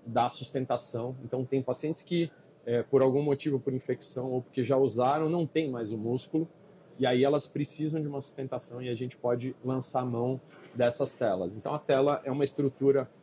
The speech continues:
A gente usa muito em cirurgia geral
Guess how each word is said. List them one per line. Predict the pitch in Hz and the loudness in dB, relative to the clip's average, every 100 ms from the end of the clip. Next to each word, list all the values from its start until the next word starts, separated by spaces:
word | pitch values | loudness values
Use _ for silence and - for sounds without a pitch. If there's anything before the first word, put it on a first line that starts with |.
| - | -8
A | 123 | -2
gente | 160 151 143 | -2 0 2
usa | 147 160 139 | 4 4 4
muito | 131 131 147 151 | 2 2 0 -2
em | 156 | -4
cirurgia | - 139 127 123 | -2 0 2 2
geral | 120 113 110 120 | 2 0 2 0